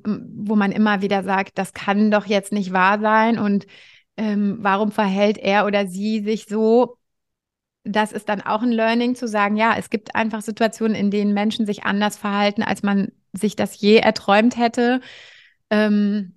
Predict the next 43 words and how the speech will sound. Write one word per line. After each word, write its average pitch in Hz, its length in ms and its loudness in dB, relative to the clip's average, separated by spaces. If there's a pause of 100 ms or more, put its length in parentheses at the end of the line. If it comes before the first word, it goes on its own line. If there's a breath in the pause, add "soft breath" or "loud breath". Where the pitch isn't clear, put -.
das 208 240 0
ist - 140 -6
schwer, 226 220 4
damit 220 260 0
umzugehen, 247 520 0
aber 214 220 -2
wenn 214 100 0
man 220 140 0
dann 208 160 0
merkt, 202 500 -2
man 208 180 -4
ist 214 160 -8
nicht 233 180 -2
alleine 254 800 0
und 214 140 0
es 214 140 -8
gibt - 220 -10
viele 285 340 -2
andere, 240 300 0
denen 220 240 0
es 208 120 -6
genauso 233 480 0
geht, 214 240 -6
dann 208 120 -4
schafft - 280 -8
man 240 140 0
das - 180 -4
auch, 208 260 2 (480 loud breath)
darüber 220 460 2
wieder 220 200 4
ein 214 200 0
Selbstbewusstsein 220 800 -2
zu 196 120 -2
bekommen, 185 420 -2
weil 180 100 0
das 214 180 -4
ist 247 120 -8
natürlich 226 380 -2
auch 240 240 2
ein 269 120 -2
Problem, 190 460 -6
dass 196 180 -6
viele, 240 420 2